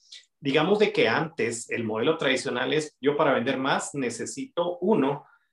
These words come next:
meterle muchísima publicidad. Entonces, antes, eh, tenías dos, tres medios, que era la radio, televisión, prensa y eventualmente vallas. Eh, y aparte tengo que tener un montón de vendedores, porque entre más vendedores tenga, más oportunidades tengo de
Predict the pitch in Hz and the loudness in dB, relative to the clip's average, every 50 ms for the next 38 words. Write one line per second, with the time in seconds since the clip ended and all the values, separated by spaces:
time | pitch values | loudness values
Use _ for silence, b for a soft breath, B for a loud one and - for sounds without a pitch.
0 | _ _ - 127 123 120 - 151 147 156 185 170 143 139 143 185 180 - 185 156 | _ _ -6 -4 -4 0 2 2 4 4 4 4 4 2 2 0 0 0 0 0
1 | 139 - 147 120 107 104 - 123 120 110 - - _ _ - 135 123 - 165 151 | 0 0 -2 -2 -4 -4 -6 -4 -6 -6 -6 -10 _ _ -8 -8 -4 -2 -2 -2
2 | 151 - - 131 120 - - - 160 156 - 143 - - 117 113 127 139 151 156 | -2 -4 -6 -4 -4 -2 0 0 0 0 0 -4 -8 -6 -6 -2 0 0 2 2
3 | 151 - 127 117 131 135 262 - - 151 135 123 127 135 147 170 202 233 233 226 | 0 0 0 0 2 2 2 0 0 0 0 0 0 0 0 0 0 -2 -2 -4
4 | - 117 107 113 120 123 120 107 107 - 113 131 147 160 165 160 156 - - 120 | -4 -4 -2 -2 0 -2 -2 -4 -6 -4 -2 -2 0 0 0 -2 -6 -10 -14 -16
5 | 117 117 - - 151 165 175 175 - 156 160 175 180 170 - 180 160 143 117 113 | -14 -14 -6 -4 -2 -2 -2 -2 0 0 0 0 0 -2 -4 -2 -2 -2 -2 -2
6 | 107 104 - - 123 117 117 117 113 - 120 110 101 92 - - - - - - | -4 -6 -6 -6 -6 -6 -6 -8 -8 -6 -4 -4 -4 -4 -6 -8 -12 -18 -20 -20
7 | _ _ _ _ _ _ _ _ _ _ - 135 123 113 110 113 - - - 190 | _ _ _ _ _ _ _ _ _ _ -14 -12 -10 -10 -10 -12 -10 -4 2 4
8 | 220 208 214 - 170 175 185 180 175 180 165 160 160 160 160 156 160 165 156 147 | 4 4 6 4 2 2 2 0 0 0 0 0 0 0 0 0 2 2 2 2
9 | 143 139 147 147 139 139 139 127 113 110 107 92 - - - - - _ _ - | 0 0 0 0 0 2 0 0 -2 -2 -4 -6 -6 -10 -14 -18 -18 _ _ -14
10 | 123 - 139 139 - - 127 131 143 143 143 156 143 135 135 131 143 147 143 147 | -10 -8 -6 -4 -4 -4 -2 0 0 0 0 0 0 0 0 0 0 0 -2 -4
11 | - 156 151 151 160 160 143 123 123 120 - 139 - 123 120 - 113 107 117 120 | -4 -6 -6 -4 -4 -4 -4 -4 -4 -6 -6 -8 -8 -8 -6 -6 -6 -4 -4 -4
12 | 127 123 - 143 139 156 175 175 147 127 135 160 185 180 - | -4 -4 -4 -4 -2 0 0 0 0 2 0 0 -2 -4 -8